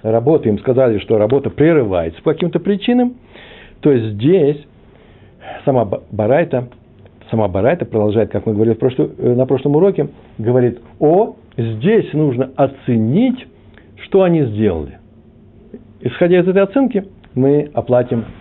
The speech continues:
их труд. Хозяин обязан оплатить их труд». Вот на этом месте мы сейчас останавливаемся. И, то есть, начинаем наш урок с этого. Э, у нас Дав Айн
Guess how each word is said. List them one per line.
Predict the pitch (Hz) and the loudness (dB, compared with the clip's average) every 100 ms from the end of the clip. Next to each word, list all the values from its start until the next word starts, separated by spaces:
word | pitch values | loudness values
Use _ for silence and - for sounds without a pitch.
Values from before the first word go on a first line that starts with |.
| - | -12
их | 120 113 - - | -4 -4 -4 -8
труд. | 123 107 - | -4 -4 -4
Хозяин | 120 107 127 120 117 | -4 0 0 0 -4
обязан | 107 143 147 147 | 0 0 0 -4
оплатить | - 110 104 123 - | -8 -8 -8 -10 -8
их | 120 - | -10 -8
труд». | 104 - - - - - - - - - - - - - | -8 -8 -14 -20 -20 -20 -20 -20 -20 -20 -20 -20 -10 -2
Вот | 160 | 0
на | 165 | 2
этом | 151 139 | 2 2
месте | 139 156 147 127 | 2 0 0 -2
мы | 123 | -4
сейчас | 117 131 113 - | -2 -2 -2 -4
останавливаемся. | 127 - 117 107 123 208 226 277 - - | -4 0 2 2 2 0 -2 -4 -6 -18
И, | - | -8
то | 143 | -2
есть, | 131 | 0
начинаем | 123 117 127 127 127 127 123 135 143 131 | 0 -2 -4 -4 -4 -2 -2 0 2 2
наш | 120 113 - | 0 -2 -4
урок | 110 98 95 - | -4 -4 -4 -2
с | |
этого. | 175 202 254 262 - - - - | -2 0 -2 -4 -20 -20 -18 -2
Э, | 123 117 113 - - - - | 2 2 2 -4 -20 -14 -6
у | 131 127 143 | -6 -2 0
нас | 151 131 - - - - - - - - - - | 2 0 -6 -20 -20 -20 -20 -20 -20 -20 -20 -14
Дав | 107 92 147 131 - - - - - - - - - - - - - - - | -6 0 2 2 -4 -20 -20 -20 -20 -20 -20 -20 -20 -20 -20 -20 -20 -20 -4
Айн | 143 151 127 104 | 0 2 2 0